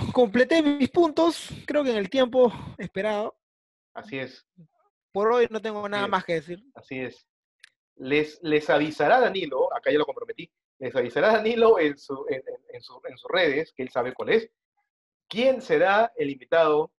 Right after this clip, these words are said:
Speaker 2: para el siguiente momento en que tengamos invitado. Aún no sabemos
Speaker 1: Claro.
Speaker 2: en qué día será, pero va a haber un invitado.
Speaker 1: Claro. Sí, sí, sí. Ya, ya, tú ya sabes que las,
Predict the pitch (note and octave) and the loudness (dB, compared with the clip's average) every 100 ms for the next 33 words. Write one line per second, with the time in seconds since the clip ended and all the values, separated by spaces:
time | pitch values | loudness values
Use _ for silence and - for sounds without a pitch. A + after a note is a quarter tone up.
0 | _ _ _ _ _ - A#2+ A2+ C3+ C3+ | _ _ _ _ _ -4 -2 -4 -8 -10
1 | D3 C#3+ C#3 D3 _ _ _ _ _ _ | -8 -6 -6 -6 _ _ _ _ _ _
2 | C#3+ C#3+ B3+ C4+ B3+ - E3 G#3 G3 F#3+ | -4 4 4 4 2 4 4 2 2 -2
3 | D#3 D3 A2+ G#2+ _ _ _ C3 G3+ A3+ | 0 2 2 -2 _ _ _ 0 2 2
4 | G#3 A3+ A3 - _ D3+ - G#3+ A#3 A#3 | 2 2 0 -4 _ -8 -2 0 4 4
5 | A#3 A#3 D#4 - _ _ - G#2+ B3 F#3+ | 4 2 0 -8 _ _ -6 -2 0 0
6 | G#3 G#3 F3 D#3+ A#2+ - _ _ _ _ | 0 -2 0 0 0 -8 _ _ _ _
7 | _ A#3 A#3 _ _ - G3 F#3 D#3 E3 | _ _ _ _ _ -12 -10 -10 -14 -8
8 | E3+ G3 G3+ G3 G3+ F#3+ B3+ B3 C4 A#3+ | 2 4 4 4 2 0 0 2 4 2
9 | A3+ F#3+ E3+ | 0 -2 -2